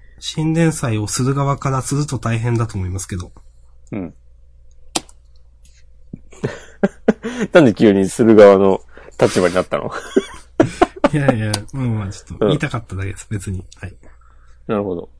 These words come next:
Speaker 1: 大丈夫です。
Speaker 2: うん。
Speaker 1: うん。
Speaker 2: まあ、そんな感じ？
Speaker 1: そうですね。
Speaker 2: ジャンダン、
Speaker 1: まあ、一年、うん。
Speaker 2: ジャンダンの今年の優勝っていうのは別にジャンプに限らず、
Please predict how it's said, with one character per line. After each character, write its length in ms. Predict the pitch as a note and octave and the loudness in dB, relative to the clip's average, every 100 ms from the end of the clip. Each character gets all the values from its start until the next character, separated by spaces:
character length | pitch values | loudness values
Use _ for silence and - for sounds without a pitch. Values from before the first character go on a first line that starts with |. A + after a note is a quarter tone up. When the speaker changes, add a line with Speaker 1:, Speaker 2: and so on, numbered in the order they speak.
| - | -12
Speaker 1:
大 140 | A2+ G#2+ | -10 -8
丈 80 | G2+ | -10
夫 40 | |
で 100 | G2+ | -12
す。 400 | - - - A#2 | -14 -18 -14 -10
Speaker 2:
う 20 | |
ん。 180 | F#2+ - - - - - - - - - _ _ - - - - - - - - - - - - - - - | -10 -10 -20 -20 -20 -20 -20 -20 -20 -20 _ _ -20 -20 -20 -20 -20 -20 -20 -20 -20 -20 -20 -20 -20 -12 -2
Speaker 1:
う 40 | |
ん。 120 | D3+ | 0
Speaker 2:
ま 80 | C#3+ | 2
あ、 60 | B2+ | 0
そ 120 | C3 | 0
ん 680 | D#3+ F#3 F#3+ G3 G3+ G#3 G#3+ | 0 0 -4 -4 -4 -4 -2
な 100 | G#3 | -2
感 240 | G#3+ G#3+ | 2 2
じ？ 280 | G#3+ B3 F4 - _ - | 4 2 0 -10 _ -20
Speaker 1:
そ 400 | - - G3+ A3 | -18 -12 -6 -4
う 40 | C3+ | -2
で 100 | A#2 | -4
す 120 | A#2 | -6
ね。 80 | C3 | 2
Speaker 2:
ジ 80 | E3+ | 4
ャ 140 | B3 | 6
ン 240 | C4 B3+ | 6 6
ダ 240 | B3 B3 A#3+ | 6 6 6
ン、 180 | B3 C4 | 2 -2
Speaker 1:
ま 40 | |
あ、 0 | |
一 40 | - - - | -6 -20 -8
年、 100 | F3 | -4
う 40 | C#3 | -4
ん。 200 | G#2 - - - - - - - - - - - - - - - - - - | -6 -12 -20 -20 -20 -20 -20 -20 -20 -20 -20 -20 -20 -20 -20 -20 -20 -20 -4
Speaker 2:
ジ 80 | F3 | 0
ャ 80 | |
ン 240 | A#3 C#4 C4 | 2 2 4
ダ 180 | A#3 A#3+ | 4 2
ン 320 | A#3+ B3 A#3+ | 0 0 2
の 300 | A3+ A3+ - _ - - - - - - | 4 4 2 _ -20 -20 -20 -20 -20 -20
今 280 | - D#3+ D#3+ | -6 -4 -4
年 300 | - D#3+ E3+ | -4 -2 2
の 120 | D#3+ | 4
優 200 | D#3 D#3 | 6 4
勝 260 | D#3 D#3+ D#3+ | 2 2 0
っ 40 | |
て 140 | - E3+ | 4 4
い 20 | |
う 40 | |
の 60 | C3 | 4
は 40 | |
別 120 | G#2 G#2+ | 0 2
に 40 | |
ジ 80 | D#3 | 4
ャ 80 | F#3+ | 4
ン 100 | F#3 | 4
プ 120 | C3 | 0
に 80 | G#2 | 2
限 280 | G#2 A2+ | 2 6
ら 140 | D3+ D3+ | 8 8
ず、 320 | A2 G2 - | 6 0 0